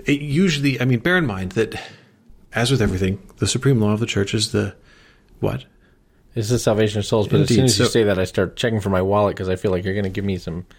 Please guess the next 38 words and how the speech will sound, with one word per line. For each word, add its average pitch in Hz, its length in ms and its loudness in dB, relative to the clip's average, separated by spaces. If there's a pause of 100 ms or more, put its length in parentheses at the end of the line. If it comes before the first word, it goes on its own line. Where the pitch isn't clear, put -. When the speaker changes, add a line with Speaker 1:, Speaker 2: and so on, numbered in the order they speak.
(220)
Speaker 2:
you're 113 140 -4
gonna 95 100 -6 (220)
take 120 180 0
something 87 200 -6
from 95 140 -4
me 92 80 -2
now. 92 160 -8 (360)
Speaker 1:
No, 139 360 2
no, 110 100 2
no, 104 60 2
no. 95 180 -2
I - 160 0
was 104 180 4
gonna 104 140 -4
say, 101 200 2
so 101 360 0 (400)
the, 120 180 2
the 113 140 -2
souls 156 340 2
in 131 120 2
question 120 420 -2
here, 110 360 0
whose 101 220 0
salvation 107 480 2
the 101 60 0
bishop 101 260 -2
should 104 140 -2
be 98 80 0
preeminently 98 460 0
concerned 147 380 0
with, 117 140 2
are 95 160 0
the 98 80 -2
people 104 380 0
of 85 280 -6
the 104 80 -2
parishes 87 840 -4 (160)
involved. 92 720 -2